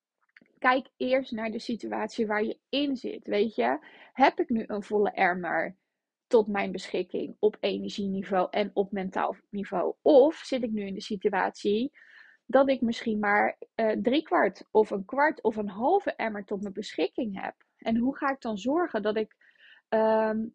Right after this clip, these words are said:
ook niet meer dan dat voor mezelf ga uitgeven? Want je zal energie moeten gaan aanvullen op mentaal en fysiek vlak, voordat je weer jezelf in balans kunt gaan voelen.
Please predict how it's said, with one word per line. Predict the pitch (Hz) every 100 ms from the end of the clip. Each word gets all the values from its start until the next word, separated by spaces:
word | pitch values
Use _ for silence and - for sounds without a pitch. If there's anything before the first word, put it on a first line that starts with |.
| _
ook | 247 247
niet | 240 269 -
meer | 247 302 311 226 220 277 339 240
dan | 240 247
dat | 233 254 254
voor | - 247
mezelf | 226 240 247
ga | - 226
uitgeven? | 262 320 - 226 185 - - 175 - _ _ _ - -
Want | 240 254 - - _ _ _ -
je | 247 254
zal | 285 302 294 254 269 -
energie | 247 254 254 - 262 269
moeten | 262 240 240
gaan | 240 226 -
aanvullen | 254 302 330 - 214 208
op | 208
mentaal | 208 208 214 220 214
en | 214 202
fysiek | 233 208 220 196
vlak, | - 190 214 -
voordat | - 247 208 190 269 339
je | - 240
weer | 214 220 214 233 - - _
jezelf | 226 202 240 240 -
in | - 294
balans | 247 247 247 247
kunt | - 233 226
gaan | 214 214
voelen. | 226 180 - 190